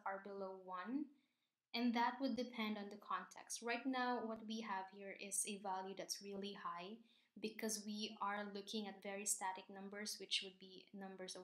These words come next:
weekly riders, price per week, et cetera. But if we are studying something that's very people-centric, we could get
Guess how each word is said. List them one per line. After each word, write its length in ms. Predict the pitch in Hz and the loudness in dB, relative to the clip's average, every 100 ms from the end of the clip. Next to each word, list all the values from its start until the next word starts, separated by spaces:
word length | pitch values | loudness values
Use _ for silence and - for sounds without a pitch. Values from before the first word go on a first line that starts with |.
| 180 | -10
weekly 280 | 180 190 185 | -12 -12 -4
riders, 640 | 196 226 233 240 240 233 - - _ _ - | 4 4 4 0 2 0 0 -8 _ _ -2
price 260 | 190 190 | 0 0
per 120 | - 202 202 | -2 -4 -6
week, 380 | 233 233 233 233 | -2 -2 -2 -4
et 120 | 214 | 2
cetera. 420 | - 170 - 175 - - _ _ _ - | 2 2 -6 -8 -8 -12 _ _ _ 2
But 160 | 214 214 | 2 2
if 100 | 233 233 | -4 0
we 100 | 233 | 4
are 60 | |
studying 800 | 220 - 220 220 233 240 247 247 254 - | 4 4 2 2 2 4 4 4 0 -2
something 400 | - 226 226 240 | 0 2 2 2
that's 180 | 240 - - | 0 -4 -2
very 260 | 208 208 214 | 0 0 -2
people-centric, 920 | 214 - 208 220 - 208 226 202 180 - - _ - _ - | -6 -6 -4 -2 -2 -2 0 2 2 0 -18 _ -20 _ -8
we 240 | 214 233 233 | -2 0 2
could 220 | 247 226 | 0 4
get 180 | 226 | 4